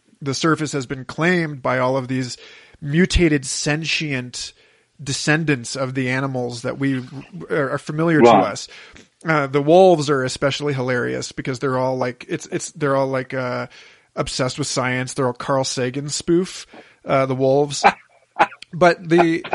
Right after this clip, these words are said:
Speaker 1: the, uh, yeah, each, each group has its own sort of clan. And then there's this, uh, one entity in there that is, uh, a, a hive mind of tardigrades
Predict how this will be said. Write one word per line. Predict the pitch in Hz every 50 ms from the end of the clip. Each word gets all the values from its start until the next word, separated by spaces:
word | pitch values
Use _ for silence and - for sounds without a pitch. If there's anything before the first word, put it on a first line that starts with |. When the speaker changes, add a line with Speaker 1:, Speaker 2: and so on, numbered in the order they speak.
| - - - _ - - _
Speaker 1:
the, | - 151 147 156 156 151 147 147 143 143 139 135
uh, | 135 127 131 131 127 131 135 - _ _ _ _ _ _ - - -
yeah, | 165 170 175
each, | 214 202 180 175 - -
each | 233 202 214 - - - - - 320 262 165 -
group | - - 160 180 185 -
has | - 156 143 143
its | 135 -
own | 156 147 139
sort | - - 135
of | 127 -
clan. | - - - 139 135 135 139 135 127 120 113 117 131 - - - - - _ _ -
And | - 160 160
then | 185 185 180
there's | 185 180 170 147
this, | 175 156 - - - - _ -
uh, | - 151 139 131 127 131
one | 127 131 131 160 190 240 285 285 277 262 240 220 - _ _ _ _ - _ - -
entity | 170 190 226 220 220 - - 170 156 143 139 139 143
in | 143 139 135
there | 135 131 127 127 127 127 131 131 127 _ _ _ _ _ _ _ -
that | 151 156 156 143 135 139 143 - -
is, | 185 175 190 185 170 147 170 - -
uh, | - 151 139 131 131 127 127 127 127 - -
a, | 156 143 135 127 - _ _ _ -
a | 160 139 - _ - - -
hive | - - - - 180 196 220 233 180 185
mind | 165 151 156 165 170 165 160 160 151 147
of | 143 131 -
tardigrades | - - 165 165 170 170 156 139 135 127 120 117 113 113 117 120 117 -